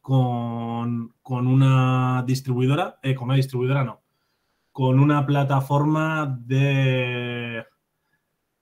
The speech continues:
sí, bueno, de distribución, de comida, bebida y tal, que tiene, eh, a nivel mundial la distribución.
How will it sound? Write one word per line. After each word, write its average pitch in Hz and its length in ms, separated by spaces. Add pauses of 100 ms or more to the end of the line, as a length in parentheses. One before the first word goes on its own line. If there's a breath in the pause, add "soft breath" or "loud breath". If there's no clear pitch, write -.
(500)
sí, 135 360
bueno, 135 260
de 123 80
distribución, 131 580
de 120 100
comida, 139 440
bebida 131 640
y 127 80
tal, 175 280
que 143 100
tiene, 131 840
eh, 135 180
a 127 60
nivel 131 220
mundial 131 420
la 135 100
distribución. 131 600